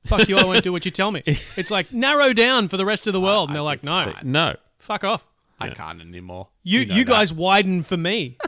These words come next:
Speaker 1: is what they say.
Speaker 2: It's all right.
Speaker 3: All
Speaker 2: A
Speaker 3: right,
Speaker 2: Wednesday
Speaker 3: I'm a
Speaker 2: night record goes a lot smoother.
Speaker 3: I'm gonna, I'm gonna move on to my number two,
Speaker 2: <laughs>
Speaker 3: two tax in the world. My two goes, we're coming full circle here, boys. You know
Speaker 2: Great.
Speaker 3: we do, and we always do it.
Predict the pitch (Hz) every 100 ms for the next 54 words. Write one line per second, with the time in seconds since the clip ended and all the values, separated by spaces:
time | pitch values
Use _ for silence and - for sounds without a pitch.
0 | 196 151 156 151 135 - 147 - _ _
1 | _ 110 - 90 87 87 90 - - -
2 | 147 139 147 165 143 131 123 - 131 127
3 | 120 117 117 117 - 117 110 107 98 -
4 | - - - - 175 190 - - 220 214
5 | 190 156 147 160 139 127 127 110 107 110
6 | - - 113 110 107 - - - 262 _
7 | - 143 131 - 107 - 107 98 101 101
8 | - _ - - 175 196 233 190 175 170
9 | 170 180 190 214 202 151 - 120 - 123
10 | 127 143 127 104 113 139 156 - _ _
11 | _ 156 175 170 113 160 131 147 139 143
12 | 151 120 104 - 127 143 -